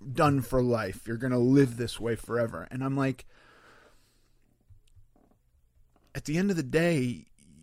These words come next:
y-, y-, changing one thing, removing one thing, not eating, whatever it is, liquid diet,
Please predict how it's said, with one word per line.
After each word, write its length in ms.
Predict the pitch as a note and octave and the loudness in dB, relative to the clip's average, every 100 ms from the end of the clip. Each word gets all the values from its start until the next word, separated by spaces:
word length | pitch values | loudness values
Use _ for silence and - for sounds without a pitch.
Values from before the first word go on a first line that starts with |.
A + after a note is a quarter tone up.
| - | -20
y-, 120 | - - | -20 -18
y-, 100 | - _ _ _ _ _ _ | -20 _ _ _ _ _ _
changing 680 | - - F3+ F#3+ D#3+ C#3 B2+ | -2 2 4 2 0 -2 0
one 280 | C#3+ D#3+ D3+ | 2 2 2
thing, 340 | B2 D3+ A#2+ A2+ | -2 -2 -2 -2
removing 720 | B2+ C#3+ F3+ F#3 D#3 C#3 C3+ | -2 2 4 4 0 0 0
one 280 | C3+ C3+ C3 | 0 0 -4
thing, 520 | - C3+ A2+ F#2+ G#2+ - _ _ _ - | -6 -6 -4 -8 -14 -20 _ _ _ -8
not 420 | B2+ D3+ D3+ D3+ | 0 4 6 4
eating, 360 | C#3 B2+ A2+ | 4 2 -2
whatever 500 | A2+ C3+ D3 C#3 C3+ | 0 4 4 4 2
it 60 | C3 | 0
is, 220 | B2 A2+ - - | 0 -4 -10 -8
liquid 480 | D3 F3 - C#3+ B2 | 0 0 0 -4 0
diet, 420 | C3+ B2+ A2+ | 2 2 -2